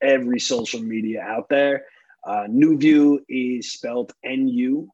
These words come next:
V I E W. And the reason why we called it New View is because we just felt like we had a new view on films. We just had a new take on it.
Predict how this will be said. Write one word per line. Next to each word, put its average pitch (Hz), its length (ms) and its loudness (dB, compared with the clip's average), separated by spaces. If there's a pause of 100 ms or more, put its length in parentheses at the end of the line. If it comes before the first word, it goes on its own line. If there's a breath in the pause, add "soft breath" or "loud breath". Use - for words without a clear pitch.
(140)
V 117 340 -2
I 107 440 -10
E 104 280 -20
W. 113 480 -4 (540)
And 120 580 -8
the 120 80 -8
reason 123 300 0
why 120 140 -2
we 113 160 -4
called 208 340 -2
it 131 100 -2
New 120 220 -2
View 113 340 -2
is 107 200 -8
because 113 600 -8 (140)
we 110 180 -6
just 117 280 -6
felt 123 240 -2
like 120 200 -8
we 113 160 -8 (140)
had 110 160 -2
a 107 80 -12
new 113 420 -8 (140)
view 117 560 -2 (100)
on 107 300 -14 (540)
films. 117 520 -6
We 98 80 -8
just 101 160 -10
had 110 160 -4
a 104 60 -8
new 113 520 -4 (100)
take 135 360 -4
on 87 200 -16
it. 87 160 -18